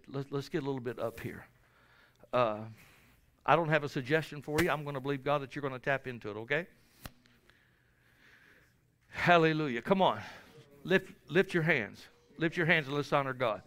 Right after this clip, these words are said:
Now, if you're on this worship team and you need to be a pa-, part of this, you find your way into this as well. Come on. Thank you, Jesus. We have stopped plenty of time. We're, we're, we're not, we're not delayed on this. Hallelujah. Thank you, Jesus. Thank you, Jesus. Thank you, Jesus.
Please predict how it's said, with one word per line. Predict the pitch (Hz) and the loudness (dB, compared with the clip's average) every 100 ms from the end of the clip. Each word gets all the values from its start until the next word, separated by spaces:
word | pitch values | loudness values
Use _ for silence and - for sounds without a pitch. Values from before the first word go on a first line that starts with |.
| - - - | -18 -20 0
Now, | 143 147 | 6 6
if | 151 | 8
you're | 175 | 4
on | 170 | 4
this | 170 175 | 0 2
worship | 180 175 156 | 2 2 -2
team | 185 202 156 | 0 0 -2
and | 139 | -4
you | 156 | -4
need | 151 156 147 | -4 -4 -2
to | |
be | 151 | 2
a | 147 | 2
pa-, | - 160 - | 2 0 2
part | 160 165 | 4 4
of | 156 | 4
this, | 175 180 - - - - | 0 0 -4 -20 -14 -4
you | 143 | 0
find | - 151 143 | 6 6 4
your | 147 | -2
way | 139 143 143 | 2 2 2
into | 123 139 135 | 0 -4 -2
this | 139 135 | -2 -2
as | 135 123 | -4 -2
well. | 127 98 | -2 -2
Come | - 160 | 0 2
on. | 151 101 - _ _ _ - _ _ - | 2 0 -6 _ _ _ -20 _ _ 0
Thank | 160 151 156 | 2 2 -4
you, | |
Jesus. | 139 151 131 - - - - _ _ - - | -6 -6 -6 -8 -14 -18 -20 _ _ -18 -4
We | 139 | -4
have | - | 0
stopped | - 151 - | 4 4 4
plenty | 165 160 | 0 0
of | 156 | 0
time. | 170 175 185 | 4 4 2
We're, | 139 135 120 | 0 0 0
we're, | 139 | 0
we're | 135 139 | 0 0
not, | 135 147 - - | 2 2 0 -4
we're | 143 | -2
not | 143 139 | 2 2
delayed | 135 139 147 156 | 2 4 4 4
on | 156 | 0
this. | 156 185 - - - - - - - | -2 -6 -10 -20 -20 -20 -20 -20 -14
Hallelujah. | - 165 151 147 143 131 113 | 6 8 10 6 2 0 -4
Thank | 107 165 156 - | -2 0 0 -2
you, | 147 | -8
Jesus. | 127 139 107 - - | -8 -8 -8 -10 -4
Thank | - 156 147 | 0 0 0
you, | 151 | -8
Jesus. | 131 147 120 - - | -6 -6 -6 -10 -4
Thank | - 151 147 | 2 2 0
you, | 147 | -10
Jesus. | 120 131 113 - - | -8 -8 -10 -14 -20